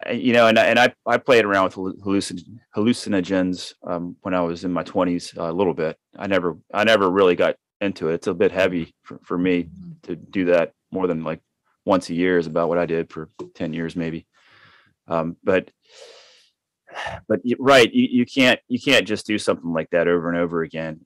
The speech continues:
Speaker 1: And, and if you really want to connect with, with the spirit, whether, whether that's God or, or whether that's nature or whether that's something without a name, uh, you can't do it without clarity of mind, and you can't have clarity of mind unless you're sober.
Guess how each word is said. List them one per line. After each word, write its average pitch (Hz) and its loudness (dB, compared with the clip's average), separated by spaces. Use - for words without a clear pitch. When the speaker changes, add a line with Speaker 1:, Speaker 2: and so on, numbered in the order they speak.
Speaker 1:
And, 82 -10
and 101 -2
if 92 -6
you 101 -2
really 120 6
want 101 4
to 87 -2
connect 101 0
with, 87 -2
with 98 -8
the 87 -6
spirit, 95 0
whether, 90 0
whether 92 2
that's 90 2
God 90 2
or, 78 -6
or 82 -8
whether 87 2
that's 78 -2
nature 87 -2
or 82 -8
whether 80 -4
that's - -6
something 87 -6
without 87 0
a 85 -2
name, 87 -2
uh, 82 -10
you 87 -6
can't 107 2
do 92 2
it 82 2
without 82 0
clarity 87 2
of 76 -10
mind, 85 -4
and - -16
you 80 -12
can't 85 -8
have 78 -6
clarity 80 -6
of 73 -10
mind 78 -6
unless 78 -10
you're 78 -16
sober. 80 -4